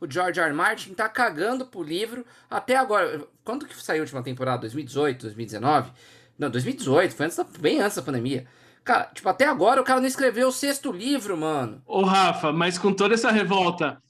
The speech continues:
Speaker 2: qual que é, escolhe uma só, qual é a, qual é o acontecimento que te deixou mais frustrado na série?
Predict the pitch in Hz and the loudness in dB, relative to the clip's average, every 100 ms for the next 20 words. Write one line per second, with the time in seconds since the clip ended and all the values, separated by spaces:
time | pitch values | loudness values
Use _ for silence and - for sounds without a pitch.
0 | _ _ - 214 226 233 220 220 190 - | _ _ 2 2 4 4 4 2 -2 0
1 | 233 240 247 262 240 - 185 170 196 208 | 2 2 4 4 2 2 0 0 2 4
2 | 220 220 - _ - 185 233 262 254 233 | 4 2 -2 _ -16 -2 2 4 4 4
3 | 226 220 214 208 208 214 - 208 196 214 | 0 0 -2 -2 0 0 -4 -6 -2 -2
4 | 202 196 233 - 226 - 190 175 175 170 | 2 2 0 -4 -10 -6 -2 0 0 -4
5 | 170 147 120 110 | -6 -6 -6 -8